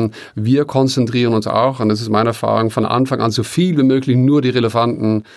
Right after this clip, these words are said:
Variablen zu nehmen. Und dann kann ich auch mit, äh, mit etliche zehn bis hundert, äh, Megabyte kann ich sehr wohl sehr sinnvolles,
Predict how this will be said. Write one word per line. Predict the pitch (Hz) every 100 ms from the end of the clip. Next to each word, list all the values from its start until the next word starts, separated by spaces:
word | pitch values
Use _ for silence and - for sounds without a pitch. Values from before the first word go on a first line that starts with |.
| - -
Variablen | 117 107 98 107 110 110
zu | -
nehmen. | 107 107 107 101
Und | 101 117
dann | 113
kann | 110 113
ich | 127
auch | 120 110 117
mit, | 113 107 -
äh, | 107 110
mit | 110 107
etliche | 120 123 113 107
zehn | - 123 131
bis | 120 -
hundert, | 120 120 110 107
äh, | 107 101 101
Megabyte | 107 127 113 107 107 107
kann | 110
ich | 107 -
sehr | 120 123 117
wohl | 107 107 107
sehr | 110 110
sinnvolles, | 104 110 110 107 104 104